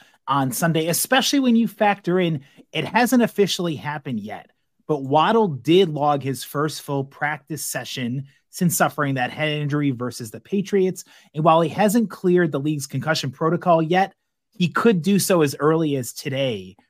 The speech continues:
So I would feel pretty optimistic if I was a Dolphins fan that Waddle is going to be out there. And with those forty-yard times, with the speed, the blistering speed that the Dolphins receivers and offensive skill makers have, it's going to be a tall test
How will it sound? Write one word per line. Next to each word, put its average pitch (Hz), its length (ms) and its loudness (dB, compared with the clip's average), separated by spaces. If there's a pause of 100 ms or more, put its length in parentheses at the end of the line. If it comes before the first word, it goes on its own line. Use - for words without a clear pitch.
So 156 200 -6
I 151 200 0
would 220 200 2
feel 185 180 2
pretty 180 260 0
optimistic 143 500 -4
if 131 100 -4
I 131 100 -2
was 127 160 -2
a 123 60 -6
Dolphins 127 500 -4
fan 110 380 -8 (240)
that 156 200 2
Waddle 156 440 4
is 139 100 4
going 135 280 -2
to 131 120 -10
be 123 200 -6
out 202 260 -4
there. 196 180 -2
And 151 180 -4
with 156 180 -2
those 139 320 2 (400)
forty-yard 196 640 6
times, 156 480 0
with 131 160 -6
the - 80 -14
speed, 190 640 -6
the 110 80 -4
blistering 139 680 0
speed 113 520 -6 (280)
that 143 180 -2
the 139 120 0
Dolphins 151 460 2
receivers 135 500 -2
and 127 200 -8
offensive 139 420 0
skill 143 240 0
makers 120 520 -4 (240)
have, 139 520 4 (320)
it's 165 220 2
going 180 260 6
to 175 100 -6
be 170 120 4
a 147 40 2
tall 151 420 2
test - 500 -6